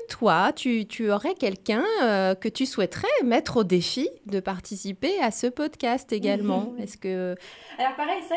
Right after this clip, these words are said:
Speaker 2: j'ai essayé de réfléchir à la question. <laughs> Il y a une personne que j'admire énormément, qui est une amie à moi.
Speaker 1: Ah.
Speaker 2: Ah, ça me touche du coup. <laughs> J'ai une émotion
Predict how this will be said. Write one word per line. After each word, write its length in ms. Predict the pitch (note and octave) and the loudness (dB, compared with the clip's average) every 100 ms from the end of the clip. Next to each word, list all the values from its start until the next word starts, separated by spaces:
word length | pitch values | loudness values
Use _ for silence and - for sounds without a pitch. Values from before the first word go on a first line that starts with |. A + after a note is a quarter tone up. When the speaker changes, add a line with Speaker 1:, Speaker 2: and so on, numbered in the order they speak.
| E4+ | -2
Speaker 2:
j'ai 80 | C#4 | -4
essayé 220 | A#3+ C#4 | -6 -4
de 200 | B3+ A#3 | -2 0
réfléchir 460 | C4 C#4 C4+ D4 | -2 -6 -10 -8
à 60 | C4 | -6
la 80 | G3+ | -6
question. 340 | A#3 A#3 - - - - | -6 -8 -14 -14 -14 -4
<laughs> 720 | D4 - - G#4 - - - | -2 -2 -6 -8 -10 -12 -4
Il 600 | A3+ G#3 G3 E3+ - G3+ | -2 0 0 -2 -12 -6
y 60 | |
a 40 | A#3+ | -4
une 120 | A#3 | -2
personne 280 | C4 C#4+ C#4 | -4 -4 -6
que 80 | A#3+ | -6
j'admire 280 | A3+ A3+ A#3 | -4 -6 -6
énormément, 680 | C4 C#4+ C#4 B3+ A#3+ A#3 A#3+ | -6 -6 -4 -4 -4 -4 -6
qui 120 | A#3+ | -6
est 20 | A3 | -8
une 80 | |
amie 200 | G3+ G3+ | -8 -8
à 100 | G3+ G3 | -10 -10
moi. 300 | G3+ A3 - _ - | -12 -12 -16 _ -6
Speaker 1:
Ah. 240 | G3 C#4+ C4 - | -6 -4 -8 -8
Speaker 2:
Ah, 120 | D4 D#4+ | -8 -6
ça 100 | C#4 | -6
me 140 | A#3+ | -8
touche 240 | - C#4+ A#3+ | -6 -6 -6
du 120 | A#3+ | -8
coup. 120 | - C#5 - B4 | -4 -4 -2 -2
<laughs> 260 | C#5+ - | -2 0
J'ai 60 | F#4 | 8
une 220 | A#4 - | 8 10
émotion 340 | - - - | 8 10 8